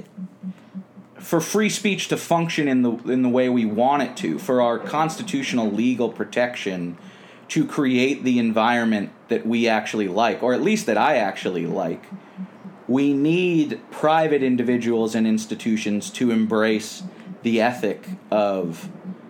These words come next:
the First Amendment. And there's a couple reasons for this. I mean, it's,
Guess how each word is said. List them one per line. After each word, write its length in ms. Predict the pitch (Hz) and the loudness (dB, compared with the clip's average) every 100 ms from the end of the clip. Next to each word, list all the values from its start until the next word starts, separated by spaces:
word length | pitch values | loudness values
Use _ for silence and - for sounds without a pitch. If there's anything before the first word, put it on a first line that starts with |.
| 95 | -8
the 60 | 92 | -6
First 380 | - 107 95 - | -2 -2 -2 -4
Amendment. 580 | 98 92 92 92 98 95 - - | -4 -4 -4 -6 -8 -12 -16 -6
And 160 | 139 143 | -2 0
there's 180 | 135 | 0
a 40 | 131 | 0
couple 320 | - 190 156 | 0 2 2
reasons 400 | 156 214 143 120 | 2 2 0 0
for 100 | 113 | 0
this. 140 | 110 | 0
I 80 | 107 | 0
mean, 160 | 135 139 | 0 0
it's, 260 | 127 185 | -2 -6